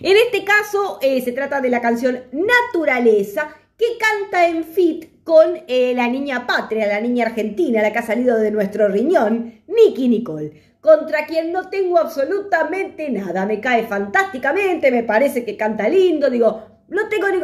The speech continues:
pero bueno, la verdad que también de Johnny Al-, no, Johnny Allen no, de Johnny Fallon a Camilo, uno pensaba que ya estabas para el feat con Rihanna,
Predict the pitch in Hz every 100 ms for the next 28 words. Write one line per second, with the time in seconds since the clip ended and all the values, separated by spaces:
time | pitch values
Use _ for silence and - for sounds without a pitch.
0 | - 185 190 190 233 220 180 180 185 196
1 | 208 226 233 220 185 185 214 214 226 240
2 | 220 202 233 247 240 254 262 247 233 196
3 | - - _ - 180 240 254 247 233 226
4 | 226 277 269 269 330 330 254 220 208 185
5 | - - _ _ _ 196 220 254 277 311
6 | 247 233 233 254 269 - - - _ _
7 | - _ 269 311 311 262 254 277 285 240
8 | 226 233 277 254 254 220 240 247 240 214
9 | 233 269 214 202 185 - -